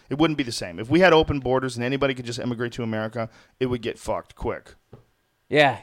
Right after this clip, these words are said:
Speaker 2: you gotta have the gated community, uh,
Speaker 1: Well, that's what the
Speaker 2: deal
Speaker 1: United
Speaker 2: with,
Speaker 1: States
Speaker 2: with
Speaker 1: is.
Speaker 2: people.
Speaker 1: It's like a big fucking gated community.
Speaker 2: Well, I don't think you should just be able to walk. I, can I, like, we get a lot of shit for that. I mean, can I just,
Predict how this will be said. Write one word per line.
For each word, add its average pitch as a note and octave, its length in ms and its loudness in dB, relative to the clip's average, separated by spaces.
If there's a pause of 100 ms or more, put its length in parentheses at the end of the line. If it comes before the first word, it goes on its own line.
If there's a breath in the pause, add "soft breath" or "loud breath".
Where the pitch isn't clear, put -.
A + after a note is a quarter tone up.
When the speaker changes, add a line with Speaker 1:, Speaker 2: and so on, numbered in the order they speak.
Speaker 2:
you B2+ 100 -8
gotta C#3 220 4
have C3+ 200 0
the B2 80 -4
gated B2 380 -2
community, A2 720 -6
uh, G#2 340 -2 (920)
Speaker 1:
Well, D3 80 -4
that's F#3+ 180 2
what F#3 100 2
the B2+ 60 2
Speaker 2:
deal B2+ 80 4
Speaker 1:
United D3+ 160 6
Speaker 2:
with, D3 80 -2
Speaker 1:
States D3+ 280 -2
Speaker 2:
with A3 120 4
Speaker 1:
is. G#2+ 60 -6
Speaker 2:
people. A2+ 120 -8
Speaker 1:
It's B2+ 80 -6
like C3 140 0
a C3 60 2
big A#2+ 300 -2
fucking B2+ 380 -2
gated A#2 320 -2
community. C#3+ 460 -4
Speaker 2:
Well, B3+ 120 2
I C4+ 60 4
don't C#4 160 2
think C#4 140 0
you C4+ 80 2
should A#3+ 160 -4
just B3+ 180 0
be B3 140 2
able B3+ 160 6
to A#3+ 80 10
walk. G#3+ 440 6
I, - 80 -2
can - 140 -2
I, G#3 220 0 (300)
like, G#3 320 6
we A#3+ 120 0
get C#4 140 4
a C4+ 40 6
lot C4 180 6
of F#3+ 80 2
shit B3+ 240 2
for G#3+ 100 -4
that. F3 160 6
I D3 40 6
mean, D#3+ 180 -2
can F3+ 160 -2
I F3+ 120 4
just, G3 220 -4